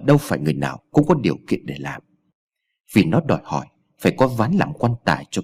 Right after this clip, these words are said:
kỹ, rồi phải biết cách và có dây cột chặt để treo, để giữ cho quan tài không bị rớt, không bốc mùi hôi thối. Đó là còn chưa nói, cái lũ quạ diều quái quỷ sứ này, chúng hung hăng dữ dằn, có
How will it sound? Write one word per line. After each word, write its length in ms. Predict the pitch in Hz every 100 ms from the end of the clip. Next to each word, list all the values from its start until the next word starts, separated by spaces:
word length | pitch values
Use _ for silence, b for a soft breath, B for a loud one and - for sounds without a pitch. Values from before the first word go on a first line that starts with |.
| -
kỹ, 340 | 151 190 202 _ _ _ _ -
rồi 220 | 120 104
phải 100 | -
biết 220 | - 127 -
cách 160 | 156 185 - _ _
và 200 | - - -
có 100 | -
dây 200 | 120 123
cột 160 | - - -
chặt 160 | 80 - _ _ _
để 220 | - 143 -
treo, 360 | - 127 135 131 _ _ _ _
để 220 | - 113 90
giữ 180 | 156 165
cho 100 | 185
quan 140 | - 147
tài 120 | - -
không 180 | - 147
bị 140 | - -
rớt, 240 | 127 170 - _ _ _ _ _
không 400 | - - 120 123
bốc 160 | 190 -
mùi 180 | 80 62
hôi 160 | 90 76
thối. 260 | - 76 131 - _ _ _ _ _ _ _ _
Đó 200 | 98 104
là 100 | 151
còn 160 | - 143 -
chưa 160 | -
nói, 360 | 117 160 95 156 - _ _ -
cái 100 | 156
lũ 180 | 165 226
quạ 140 | 117 -
diều 260 | - 92 71
quái 160 | - 120 -
quỷ 160 | -
sứ 220 | - - 139
này, 180 | 131 65 - _ _ _ _ _ _
chúng 220 | - 170 165
hung 240 | 127 110
hăng 260 | 104 104 101
dữ 220 | 139 180
dằn, 280 | - 69 120 _ _ _ _
có 100 | -